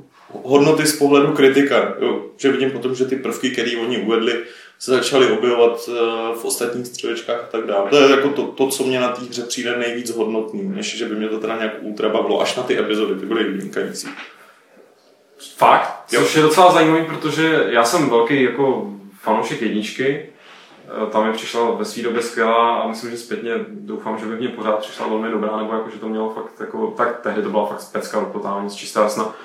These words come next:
Speaker 2: A dvojka se mi docela líbila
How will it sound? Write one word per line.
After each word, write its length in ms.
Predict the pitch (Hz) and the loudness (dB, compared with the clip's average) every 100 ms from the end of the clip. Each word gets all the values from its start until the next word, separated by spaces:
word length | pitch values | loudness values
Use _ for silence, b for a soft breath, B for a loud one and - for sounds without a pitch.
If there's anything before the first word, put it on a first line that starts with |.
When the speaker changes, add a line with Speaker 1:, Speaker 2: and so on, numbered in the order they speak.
| B B B B B - | B B B B B -6
Speaker 2:
A 140 | 104 | -2
dvojka 640 | 101 110 123 165 165 - - _ _ - | 0 2 4 6 4 0 -10 _ _ -12
se 200 | - 135 | -2 2
mi 120 | 160 | 2
docela 340 | 165 185 175 | 2 4 6
líbila 760 | 143 123 131 143 151 156 143 | 6 4 6 6 6 4 2